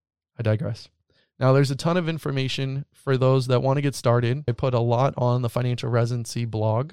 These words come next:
and I have a frequent guest poster is Kathy Carroll, who's an M D and a C F A,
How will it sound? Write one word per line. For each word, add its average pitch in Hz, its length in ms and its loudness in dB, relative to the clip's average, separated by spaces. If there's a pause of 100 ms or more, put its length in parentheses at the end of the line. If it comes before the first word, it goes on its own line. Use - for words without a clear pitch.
(120)
and 117 200 -2
I 113 140 2
have 113 300 -2
a 175 80 -18 (220)
frequent 151 480 -6
guest 131 280 2
poster 143 440 -2
is 120 160 -4
Kathy 131 380 -2
Carroll, 156 500 -2
who's 123 180 -4
an 120 100 -2
M 123 120 -2
D 123 160 -2
and 123 100 0
a 117 40 0
C 117 220 -2
F 113 140 -2
A, 127 280 -2